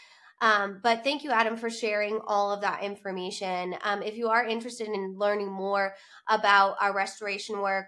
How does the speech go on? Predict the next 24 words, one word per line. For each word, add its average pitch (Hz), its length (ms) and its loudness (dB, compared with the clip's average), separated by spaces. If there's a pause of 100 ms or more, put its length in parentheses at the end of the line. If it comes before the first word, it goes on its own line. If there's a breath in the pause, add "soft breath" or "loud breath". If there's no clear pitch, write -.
we 220 140 -4
have, 202 460 2 (120)
uh, 185 340 2 (180)
a 202 140 -2 (140)
case 226 240 -4
studies 202 480 -4
on 202 260 -2
our 196 280 0
YouTube 202 380 -12
channel 226 440 2 (280 loud breath)
that 226 100 4
you 220 80 -2
can 226 140 0
actually 202 300 0
go 190 300 -2
client 185 360 0
by 180 100 -6
client 196 640 0
of 190 160 -4
how 190 160 2
we 190 140 -6
kind 190 140 -8
of 190 60 -12 (100)
helped 196 440 0